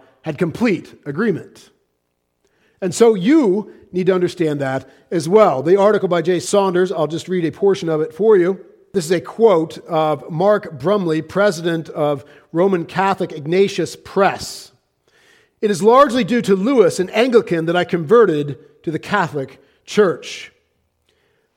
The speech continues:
Another quote from R A Binthal, professor of literature,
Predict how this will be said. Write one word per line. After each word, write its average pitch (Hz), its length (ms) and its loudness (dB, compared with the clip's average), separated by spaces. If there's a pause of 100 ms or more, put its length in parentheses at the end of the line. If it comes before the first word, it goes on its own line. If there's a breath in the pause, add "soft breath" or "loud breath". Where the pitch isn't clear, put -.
(140)
Another 202 320 0
quote 185 400 2
from 165 360 -4
R 185 240 0
A 175 220 0
Binthal, 165 580 -2
professor 190 400 -2
of 147 120 -8
literature, 202 640 0